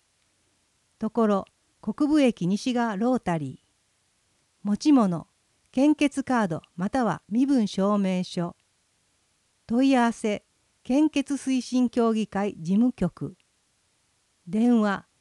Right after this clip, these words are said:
九七三の五五一六。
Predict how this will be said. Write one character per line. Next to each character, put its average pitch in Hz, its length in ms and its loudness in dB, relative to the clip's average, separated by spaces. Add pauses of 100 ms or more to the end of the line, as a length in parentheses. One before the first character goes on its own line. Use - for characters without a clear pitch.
(340)
九 302 320 2
七 269 320 2
三 185 400 -4
の 175 260 -8
五 247 320 0
五 226 320 -2
一 190 320 -8
六。 190 400 -6